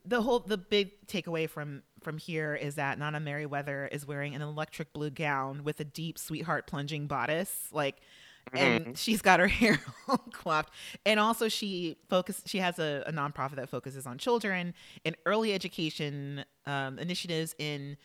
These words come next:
Speaker 1: Southern Africa, where her, her mother is from South Africa, and so they started there. And essentially that's, um, that's what we get to learn from her.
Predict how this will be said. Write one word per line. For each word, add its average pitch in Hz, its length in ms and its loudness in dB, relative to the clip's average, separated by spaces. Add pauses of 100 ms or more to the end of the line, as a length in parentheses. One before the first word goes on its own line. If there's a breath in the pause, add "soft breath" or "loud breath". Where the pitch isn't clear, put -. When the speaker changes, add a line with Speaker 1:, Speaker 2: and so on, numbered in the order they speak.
(180 soft breath)
Speaker 1:
Southern 165 320 0
Africa, 202 680 -2
where 156 200 0
her, 156 180 -4 (240)
her 208 140 2
mother 175 260 2
is 156 80 0
from 147 140 -10
South 135 220 -6
Africa, 127 460 -6
and 143 120 -10
so 156 100 -6
they 143 100 -4
started 143 340 -6
there. 127 380 -6 (720 soft breath)
And 180 120 0
essentially 190 400 0
that's, 147 480 -2
um, 127 480 -6 (320)
that's 180 180 2
what 185 120 -2
we 185 120 -2
get 165 160 -2
to 180 80 -8
learn 156 320 -4
from 156 200 -10
her. 208 520 0